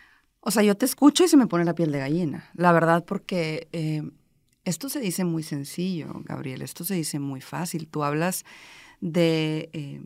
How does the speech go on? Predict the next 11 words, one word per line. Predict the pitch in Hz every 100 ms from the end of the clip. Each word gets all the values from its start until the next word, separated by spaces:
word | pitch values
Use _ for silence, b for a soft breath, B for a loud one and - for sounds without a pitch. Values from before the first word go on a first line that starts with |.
| -
todo | 165
este | 160 180
recorrido | 175 180 - 156 156 147 151
que | 143
has | 147
tenido, | - 156 139 139 147 - B B B B B B _ -
que, | 175 170 165 165 -
que | -
te | 165 175 156
lleva | 190 196 208 185 147 - _ -
a | 165 165